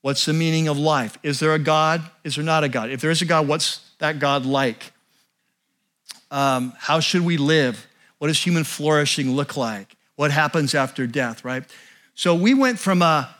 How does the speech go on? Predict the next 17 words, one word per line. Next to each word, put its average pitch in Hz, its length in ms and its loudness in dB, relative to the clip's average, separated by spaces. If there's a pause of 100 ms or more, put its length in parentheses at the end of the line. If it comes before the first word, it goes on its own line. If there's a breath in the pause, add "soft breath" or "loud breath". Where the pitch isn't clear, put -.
Judeo-Christian 170 1400 2
basic 196 440 4
worldview, 120 760 0 (600)
we, 214 360 2
we 190 160 2
went 185 320 2
to, 175 140 0
we 156 220 2
began 190 400 2
to - 100 -2
embrace 135 520 2
as 165 200 -4
a 170 60 -2
culture 147 680 -4
what 156 100 -4
we 156 120 0
call 147 440 0